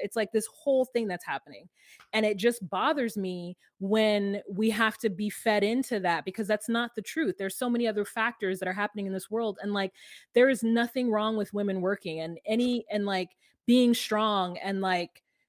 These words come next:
d-, be, and it's no, it's, it's not even women, it's people. If we start to think of everyone as just individuals and not, uh, not throw characteristics on them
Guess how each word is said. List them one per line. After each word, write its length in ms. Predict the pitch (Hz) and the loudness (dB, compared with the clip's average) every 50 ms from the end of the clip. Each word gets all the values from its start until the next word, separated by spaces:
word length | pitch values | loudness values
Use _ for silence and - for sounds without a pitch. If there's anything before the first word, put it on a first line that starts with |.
| _ - 170 | _ -12 -10
d-, 120 | - - 226 | -6 -4 -2
be, 160 | 233 247 - - | -2 -2 0 2
and 100 | 269 269 | 2 2
it's 80 | 277 - | 2 2
no, 180 | 320 339 320 - - | 0 -2 -2 0 -2
it's, 240 | 269 - - - - - | -4 -4 -4 -4 -2 -2
it's 140 | 262 - | 0 2
not 120 | 320 320 339 | 4 4 4
even 220 | 320 320 294 240 | 4 4 4 4
women, 220 | 233 262 294 262 208 | 4 4 4 2 0
it's 200 | - 196 - - _ | 0 -4 -4 -8 _
people. 440 | - - - 277 302 - - 160 131 | -10 -4 0 0 0 0 -2 -4 -4
If 120 | - 196 - | -4 -4 -4
we 80 | 233 | -4
start 220 | 226 - 269 285 - | -2 0 0 -2 0
to 100 | 285 240 | -2 -6
think 340 | - - - 254 262 269 - | -4 -2 -2 0 0 2 0
of 100 | 220 208 - - | -2 -2 -4 -6
everyone 480 | 220 220 240 247 233 214 220 220 208 | -4 -4 -2 -2 -2 0 -2 -2 -2
as 220 | - 196 196 - - | -2 -4 -4 -4 -4
just 180 | 202 196 - - - | -4 -4 -4 -4 -2
individuals 800 | 240 233 233 208 196 190 160 202 220 202 226 208 190 185 180 185 - | 0 2 4 4 2 2 4 2 2 2 2 0 0 0 -2 -4 -4
and 160 | 208 202 196 | -4 -2 0
not, 220 | 202 202 208 214 - - 202 | 0 0 0 -2 -2 -2 -4
uh, 80 | 214 - _ _ _ - | -4 -4 _ _ _ -4
not 260 | 208 208 214 220 - | -2 0 0 -2 -4
throw 520 | - - - 208 208 214 220 214 208 196 190 | -8 -6 0 2 4 4 4 4 4 2 0
characteristics 880 | - - 233 214 208 208 - 208 190 196 208 214 - - 208 185 - - | 0 2 4 4 4 4 2 2 2 4 2 2 0 -4 -6 -6 -6 -8
on 240 | 180 196 202 214 208 | -8 -6 -4 -2 -2
them 220 | 190 180 165 170 | -2 -2 -4 -6